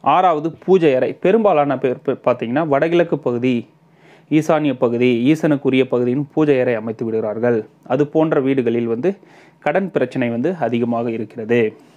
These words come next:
ஏழு, சமையலறை வந்து கண்டிப்பாக வரக்கூடாது. சமையலறைக்கும் வடகிழக்கு சமையலறைக்கும் கடனுக்கும் நிறைய தொடர்புகள் இருக்கிறது. எட்டாவதாக, கணவன் மனைவி படுத்த உறங்கக்கூடிய படுக்கை அறை வந்து வடகிழக்கு பகுதியில் கண்டிப்பாக வரக்கூடாது.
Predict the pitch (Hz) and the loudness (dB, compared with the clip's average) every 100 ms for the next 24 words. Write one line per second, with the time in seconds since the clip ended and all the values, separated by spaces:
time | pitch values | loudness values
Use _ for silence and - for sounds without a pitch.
0 | _ _ _ _ _ _ - 165 160 160 | _ _ _ _ _ _ 0 2 4 2
1 | 196 - 135 196 190 147 139 123 135 175 | -2 -2 0 2 2 2 2 0 -2 -4
2 | 131 127 131 127 127 120 117 - 117 113 | -2 -2 0 0 0 0 -2 -2 -2 0
3 | 123 107 - - - - _ - 143 190 | 0 -2 -8 -20 -20 -20 _ -2 2 2
4 | 185 147 127 123 151 156 - 131 147 165 | 2 2 0 0 0 0 -4 0 0 2
5 | 170 170 143 139 143 127 120 117 143 147 | 0 0 0 0 2 2 0 -2 -2 0
6 | - - 131 135 156 127 151 139 120 135 | -4 -6 -2 0 0 -2 0 2 2 2
7 | 131 123 120 117 120 117 113 104 113 120 | 2 0 -2 -2 0 0 -2 -2 -2 0
8 | 117 - - - _ _ _ _ _ 131 | 0 -2 -18 -20 _ _ _ _ _ -6
9 | 127 165 151 117 113 160 185 - - 147 | 0 0 0 -2 0 -2 -4 -20 -6 -4
10 | 160 185 180 139 139 139 139 135 143 135 | 0 0 0 0 0 0 2 0 2 0
11 | 123 135 127 127 120 165 208 - - - | 2 0 -2 -2 0 -2 -2 -12 -20 -20
12 | - - 143 147 160 135 127 120 156 135 | -14 -2 0 2 2 2 0 0 2 2
13 | 127 131 131 127 123 117 131 120 117 120 | 2 0 0 -2 0 0 -2 -2 -4 -4
14 | 120 113 117 113 104 113 113 120 123 110 | -4 -2 0 -2 -4 -2 0 2 0 -2